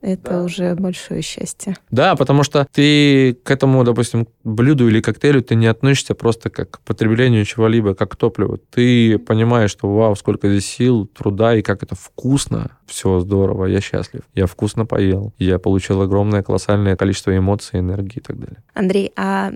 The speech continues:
Speaker 1: вспомните какие-нибудь свои самые счастливые воспоминания? Вот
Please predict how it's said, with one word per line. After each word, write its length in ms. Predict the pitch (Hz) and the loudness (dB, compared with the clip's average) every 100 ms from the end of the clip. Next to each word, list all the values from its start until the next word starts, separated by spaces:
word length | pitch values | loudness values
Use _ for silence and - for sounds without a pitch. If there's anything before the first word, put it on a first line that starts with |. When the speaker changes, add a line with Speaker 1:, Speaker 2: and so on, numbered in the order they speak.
| - | -14
Speaker 1:
вспомните 480 | - - 254 320 - | -12 -6 -2 -2 -4
какие-нибудь 640 | - 208 208 202 185 190 - | -6 -4 -2 -2 -2 -4 -6
свои 440 | - - 202 202 | -12 -10 -6 -6
самые 600 | 196 - 214 214 202 190 - | -4 -4 -2 -2 -2 -6 -10
счастливые 880 | - - 196 - 190 190 190 180 196 - | -12 -10 -10 -6 -4 -2 -2 -2 -4 -6
воспоминания? 1120 | 180 - - 185 185 185 180 170 175 208 208 - | -8 -8 -4 -2 0 0 -2 -4 -6 -8 -12 -8
Вот 160 | 180 | -8